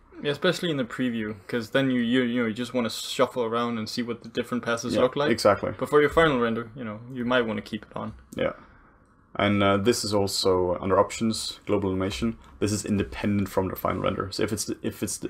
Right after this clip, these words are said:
Speaker 2: disabled here, it will still be enabled in the final one. And that's basically it for, for, uh, all the setup here. We just gonna take a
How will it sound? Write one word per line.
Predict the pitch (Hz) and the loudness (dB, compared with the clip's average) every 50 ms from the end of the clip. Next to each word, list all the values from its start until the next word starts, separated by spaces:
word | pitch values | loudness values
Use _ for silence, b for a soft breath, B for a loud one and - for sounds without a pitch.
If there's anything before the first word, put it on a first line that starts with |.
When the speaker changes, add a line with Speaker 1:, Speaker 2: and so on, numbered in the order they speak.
| - 113 | -8 -4
Speaker 2:
disabled | 104 107 107 - 117 113 101 104 98 101 | -4 -2 0 2 2 2 2 2 -2 0
here, | 107 113 113 104 | 0 0 0 2
it | |
will | 95 95 | 0 -2
still | 92 - - - 104 98 95 | -2 -2 0 2 2 2 2
be | 87 98 98 90 | 2 0 -2 -2
enabled | 90 90 90 90 90 - 87 85 80 - - - - b b b b b b b b b b b b b b _ - | 0 0 0 0 0 0 -2 -4 -4 -6 -10 -14 -20 b b b b b b b b b b b b b b _ 2
in | 107 98 98 98 92 90 80 | 4 4 4 4 2 0 0
the | - | -2
final | - - 67 67 65 | -2 -2 -2 -2 -2
one. | 65 65 - - - _ _ _ _ _ _ _ _ - - B B B B B B B B | -4 -8 -10 -12 -16 _ _ _ _ _ _ _ _ -12 -12 B B B B B B B B
And | - 110 110 85 82 113 | 4 4 6 6 4 6
that's | 143 165 165 - | 6 6 6 6
basically | - - 123 143 - - 143 123 117 76 113 | 4 4 6 6 6 4 2 4 4 4 4
it | 110 | 4
for, | - - - 113 101 101 - | 2 2 2 2 2 2 0
for, | - - - 110 104 101 95 92 | -8 -2 4 6 8 8 8 8
uh, | 90 90 90 90 90 - - - - 101 - | 8 6 4 2 0 -2 -8 -8 -8 -6 -2
all | - 107 104 | 2 2 4
the | 98 101 | 4 2
setup | - - - 101 98 92 - | 2 4 6 6 6 6 2
here. | - - 92 87 101 98 - - | 0 0 0 0 -2 -4 -4 0
We | 117 117 113 113 110 110 107 | 2 4 6 6 6 4 2
just | 113 123 120 - | 2 -2 -2 0
gonna | 131 113 | -2 -2
take | 110 - - | 0 0 -2
a | 104 - | -2 -2